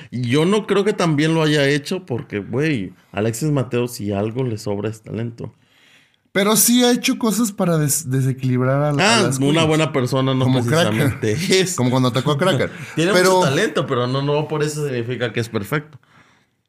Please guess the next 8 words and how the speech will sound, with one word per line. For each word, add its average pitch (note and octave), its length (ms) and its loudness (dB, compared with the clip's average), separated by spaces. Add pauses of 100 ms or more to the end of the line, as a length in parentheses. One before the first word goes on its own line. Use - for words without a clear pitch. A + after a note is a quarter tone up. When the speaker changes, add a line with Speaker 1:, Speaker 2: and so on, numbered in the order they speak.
(140)
Speaker 2:
Y F3 380 0 (960)
algo D3+ 340 -2
que C#3 100 -2
sí C3 140 0
fue C3+ 160 0
muy, C#3 360 2
muy B2 240 0
contundente A2 920 -2